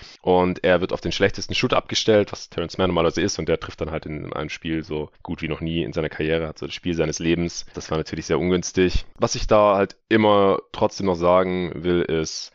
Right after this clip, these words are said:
dass es trotzdem mobilere Defender gibt als Rudy Gobert. Er ist einfach nicht so scheme-versatil. Aber das kommt dann halt meistens erst spät in den Playoffs zum Tragen. Ja, je nach Matchup. Vielleicht schon in der ersten Runde, aber normalerweise erst so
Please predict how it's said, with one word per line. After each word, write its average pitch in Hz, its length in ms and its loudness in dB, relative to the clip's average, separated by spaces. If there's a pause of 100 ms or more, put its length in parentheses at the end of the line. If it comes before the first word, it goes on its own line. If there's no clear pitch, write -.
(100)
dass - 420 -2
es - 140 -12
trotzdem - 260 -4
mobilere 90 400 2
Defender 82 300 -2
gibt 80 160 -8
als - 180 -14
Rudy 76 140 -12
Gobert. 76 300 -4
Er - 20 -4
ist - 120 -12
einfach 78 120 -12
nicht - 100 -16
so - 80 -16
scheme-versatil. 78 1160 -8 (140)
Aber 113 140 4
das - 380 0 (120)
kommt 135 200 -2
dann 123 100 4
halt - 100 -2
meistens 113 360 0
erst - 320 2
spät - 280 2
in 92 60 -2
den 90 100 0
Playoffs - 340 0
zum 80 140 -10
Tragen. 85 600 0 (160)
Ja, 80 400 -2
je 85 140 -6
nach 82 160 -4
Matchup. 82 560 0 (420)
Vielleicht 85 460 -2
schon 92 100 -6
in 85 40 -2
der 65 80 -2
ersten - 200 -8
Runde, 80 220 -2
aber 76 100 0
normalerweise 76 320 -6
erst - 200 -12
so - 140 -14